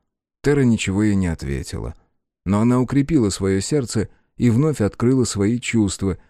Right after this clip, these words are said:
шагнув навстречу огненно-красному блеску ягод и землистому аромату грибов, далекой песне кукушки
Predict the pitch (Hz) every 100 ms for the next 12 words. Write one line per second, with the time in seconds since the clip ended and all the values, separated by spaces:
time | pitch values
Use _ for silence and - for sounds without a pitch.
0 | _ - 117 101 110 98 101 92 - 113
1 | 139 131 120 98 - _ - 135 120 127
2 | 123 113 113 123 - 113 110 98 104 104
3 | - 95 85 98 135 123 110 - _ _
4 | 131 120 135 147 175 - 110 98 98 104
5 | 113 110 104 101 82 78 64 - - _
6 | _ _ - 98 110 95 90 - 76 -
7 | 71 65 - - 101 120 - - 170